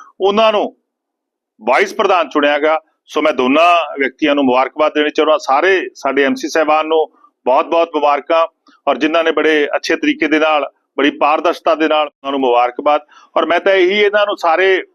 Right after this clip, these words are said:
ਸਾਰੇ ਸਾਥੀਆਂ ਨੂੰ ਇੱਕੋ ਹੀ ਬੇਨਤੀ ਕੀਤੀ ਆ ਕਿ ਤੁਹਾਡਾ ਪੰਜ ਸਾਲ ਦਾ ਕਾਰ-, ਕਾਰਜਕਾਲ ਹੈਗਾ ਔਰ ਇਹਨਾਂ ਪੰਜਾਂ ਸਾਲਾਂ ਦੇ ਦੌਰਾਨ ਤੁਸੀਂ ਇਮਾਨਦਾਰੀ ਦੇ ਨਾਲ, ਪਾਰਦਰਸ਼ਤਾ ਦੇ ਨਾਲ, ਬਿਲਕੁਲ ਕਮਿਟਮੈਂਟ ਦੇ ਨਾਲ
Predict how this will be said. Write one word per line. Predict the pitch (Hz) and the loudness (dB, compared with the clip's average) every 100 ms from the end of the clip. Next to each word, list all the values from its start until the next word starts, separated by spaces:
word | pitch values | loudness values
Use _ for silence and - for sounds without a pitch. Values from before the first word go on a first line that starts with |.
| _ _ _ | _ _ _
ਸਾਰੇ | - 143 156 | -4 0 0
ਸਾਥੀਆਂ | - 143 - 170 | 0 -4 0 0
ਨੂੰ | 170 | 0
ਇੱਕੋ | 156 175 | 0 0
ਹੀ | |
ਬੇਨਤੀ | 156 151 151 | 0 0 -2
ਕੀਤੀ | 151 147 160 160 | -2 -2 0 2
ਆ | 165 - _ _ _ _ | 2 -2 _ _ _ _
ਕਿ | - | -2
ਤੁਹਾਡਾ | - 156 143 165 | 0 0 0 0
ਪੰਜ | 165 156 | 0 -2
ਸਾਲ | - 170 165 | 0 0 0
ਦਾ | 165 | 0
ਕਾਰ-, | 143 143 151 139 135 127 | 0 0 2 2 0 0
ਕਾਰਜਕਾਲ | 139 143 - 170 165 | -2 -2 -2 0 0
ਹੈਗਾ | 165 165 | 0 0
ਔਰ | 175 | 0
ਇਹਨਾਂ | 175 | 0
ਪੰਜਾਂ | 190 180 180 208 | -2 -2 0 0
ਸਾਲਾਂ | 185 185 180 | 0 0 2
ਦੇ | 175 | 0
ਦੌਰਾਨ | 156 156 147 - _ _ _ _ | 0 0 -2 -8 _ _ _ _
ਤੁਸੀਂ | 151 180 170 | -4 0 0
ਇਮਾਨਦਾਰੀ | 151 156 165 185 180 | 2 0 0 0 2
ਦੇ | 180 | 0
ਨਾਲ, | 185 185 185 - - - - - | 2 2 0 -6 -20 -20 -20 -8
ਪਾਰਦਰਸ਼ਤਾ | - 156 170 180 196 - 175 | 0 2 2 0 0 0 -2
ਦੇ | 165 | 0
ਨਾਲ, | 180 180 175 - _ _ _ 120 | 0 0 0 -6 _ _ _ -2
ਬਿਲਕੁਲ | 165 170 175 | 0 2 0
ਕਮਿਟਮੈਂਟ | - 175 185 190 196 | 0 -4 -2 -2 0
ਦੇ | 196 | 0
ਨਾਲ | 185 180 156 | 2 0 0